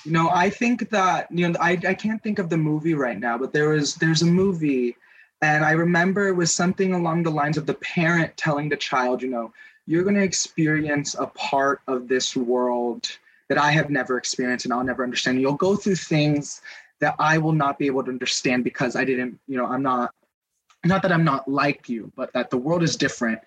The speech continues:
and you're approaching it differently than I did, unfortunately. So the pressure is different." And I think that that's one thing you learn really fast as a,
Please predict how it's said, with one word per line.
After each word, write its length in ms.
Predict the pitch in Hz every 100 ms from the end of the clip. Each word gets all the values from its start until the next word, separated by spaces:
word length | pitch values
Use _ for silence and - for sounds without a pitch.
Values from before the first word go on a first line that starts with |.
| - _ -
and 100 | 135
you're 160 | 143
approaching 460 | 143 - 131 - 131
it 140 | 117
differently 380 | 120 - 120 117
than 120 | 110
I 160 | 107 104
did, 200 | 104 104
unfortunately. 480 | 104 - - 117 110
So 100 | 127
the 80 | 120
pressure 400 | - 175 - 117
is 140 | -
different." 400 | - - 78 - _ _ _ _ _ -
And 80 | 185
I 40 |
think 200 | 190 233
that 160 | 226 180
that's 280 | 202 202 -
one 280 | 175 185
thing 120 | 208 202
you 180 | 180 160
learn 340 | 156 156 127 -
really 540 | 135 127 147 165 165
fast 640 | 160 - 135 123 120 - - -
as 260 | 127 127 135
a, 400 | 127 123 120